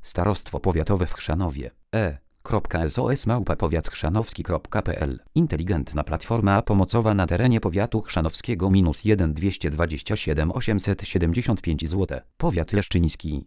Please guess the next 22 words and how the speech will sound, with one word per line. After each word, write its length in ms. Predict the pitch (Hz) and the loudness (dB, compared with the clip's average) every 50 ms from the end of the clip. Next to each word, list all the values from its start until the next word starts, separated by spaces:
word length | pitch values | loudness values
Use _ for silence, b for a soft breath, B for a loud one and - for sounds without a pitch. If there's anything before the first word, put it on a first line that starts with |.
| _ - - | _ -12 -10
Wsparcie 460 | - - - 69 65 - - 82 76 | -4 -4 -2 -4 -4 -4 -4 -2 -2
rozwoju 400 | 80 80 78 85 113 110 104 101 | -2 -2 -2 -2 0 0 0 -2
społeczno-gospodarczego 1400 | - - - 92 98 101 - - - 65 62 60 - - 82 85 - - - 98 87 82 - - 69 76 - | -2 -2 -4 -2 -4 -2 -4 -6 -6 -6 -6 -6 -8 -6 -4 -4 -2 0 0 2 2 2 0 -2 -4 -4 -2
poprzez 480 | - - 101 - - - 110 - - 87 | -2 -4 -4 -2 -2 -2 -2 -2 -2 -2
wykorzystanie 640 | 95 92 110 95 87 - - 117 117 110 101 92 | -2 -2 0 -2 -2 -2 -2 0 0 2 2 0
technik 360 | - - - - 76 - - 117 | 0 -2 -2 -2 -4 -2 0 -2
informacyjnych 920 | 113 - 117 80 76 78 - - - 131 120 113 110 104 - - - - | 0 0 0 0 0 -2 -4 -4 -2 0 0 2 2 0 -2 -4 -8 -6
i 180 | 92 87 82 | -6 -6 -4
komunikacyjnych 840 | - - 104 98 95 95 90 - 87 - - 127 117 98 78 - - | -2 0 2 4 4 4 2 0 -2 -4 -4 -2 0 0 0 -2 -4
w 60 | - - | -2 0
powiecie 380 | - 80 82 90 - - 87 | 0 2 4 2 2 2 0
leszczyńskim: 720 | 82 82 - - 127 117 127 127 - - 131 113 92 85 | 0 0 0 0 2 2 2 0 0 0 2 2 4 4
minus 320 | 90 101 95 73 - - - | 4 2 2 2 0 -2 -2
pięćset 600 | 95 92 85 - - - - 127 117 - - - | 0 0 0 -2 -4 -6 -4 -4 -4 -6 -8 -6
trzydzieści 440 | - - 131 80 - - - - 95 | -4 -2 -2 -2 -4 -4 -2 0 0
jeden 300 | 90 76 78 87 92 80 | 2 2 2 2 2 4
zero 220 | 101 110 92 82 | 4 4 4 4
pięćdziesiąt 540 | - 90 80 82 92 123 - 123 104 87 - | 2 2 0 2 2 2 0 0 0 0 0
jeden 280 | 85 78 78 87 104 107 | 0 0 2 0 0 0
złote. 420 | 110 104 85 76 - 71 65 - - _ _ | 2 0 0 0 -2 -4 -8 -8 -10 _ _
Powiat 380 | - - 139 110 107 85 78 | -2 0 2 2 2 2 2
lubański. 600 | 87 71 71 - 98 101 95 - - - 64 60 | 0 -2 0 0 0 0 -2 -4 -6 -8 -10 -12